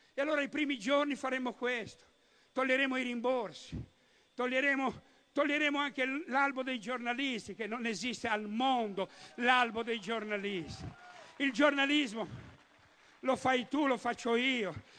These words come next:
Siamo giornalisti di noi stessi. Ecco per-, perché vi prego di non dare il voto a nessuno. Diremo tutti le stesse cose, ma siate curiosi almeno, per Dio. Vi chiedo un po' di curiosità, non vi chiedo il voto. Vi chiedo di non starvene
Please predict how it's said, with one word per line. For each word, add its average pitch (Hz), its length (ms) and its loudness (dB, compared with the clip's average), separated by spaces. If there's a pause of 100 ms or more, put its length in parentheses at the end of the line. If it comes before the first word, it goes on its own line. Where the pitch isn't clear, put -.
Siamo 285 380 2
giornalisti 277 580 2
di 262 120 -2
noi 262 180 2
stessi. 254 400 0 (180)
Ecco 320 340 2
per-, 262 180 2
perché 262 280 -4
vi 240 160 -4
prego 240 360 0
di 247 120 -2
non 320 180 2
dare 330 220 4
il 294 80 -2
voto 269 320 2
a 254 40 0
nessuno. 233 640 -6 (180)
Diremo 311 400 2
tutti 311 220 -4
le 294 120 2
stesse 262 340 -4
cose, 226 360 0 (180)
ma 285 160 -2
siate 330 380 2
curiosi 269 640 2
almeno, 240 400 -2
per 240 180 -4
Dio. 233 200 -2 (180)
Vi 339 180 6
chiedo 339 380 4
un 302 100 -2
po' 311 160 2
di 277 120 -2
curiosità, 277 800 4
non 320 180 -2
vi 320 120 -6
chiedo 330 340 2
il 277 80 2
voto. 202 600 -2 (240)
Vi 339 140 4
chiedo 349 260 2
di 330 100 2
non 320 160 2
starvene 240 720 2